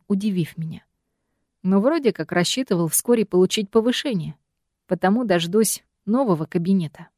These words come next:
Произнеся эти слова, он сглотнул и неуверенно взглянул на меня, после чего открыл дверь, ведущую в отсек для гидов. Видимо, Логан не знал, что я в курсе повышения,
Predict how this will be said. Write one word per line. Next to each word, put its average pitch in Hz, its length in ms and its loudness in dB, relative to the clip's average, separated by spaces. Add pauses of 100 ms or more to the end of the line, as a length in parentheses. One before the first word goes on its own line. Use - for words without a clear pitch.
(380)
Произнеся 208 520 2
эти 320 200 0
слова, 202 560 0
он 196 180 6
сглотнул 196 640 0 (140)
и 208 60 4
неуверенно 226 800 4
взглянул 233 500 2
на 160 140 0
меня, 156 260 -8 (540)
после 185 280 0
чего 277 280 -2
открыл 170 360 -2
дверь, 170 400 -2 (340)
ведущую 185 520 0
в 156 60 -4
отсек 196 540 0
для 185 240 0
гидов. 175 400 -6 (600)
Видимо, 190 360 4
Логан 233 540 2
не 254 180 0
знал, 226 320 0
что - 220 -2
я 175 100 2
в - 80 -18
курсе - 320 0
повышения, 175 760 -2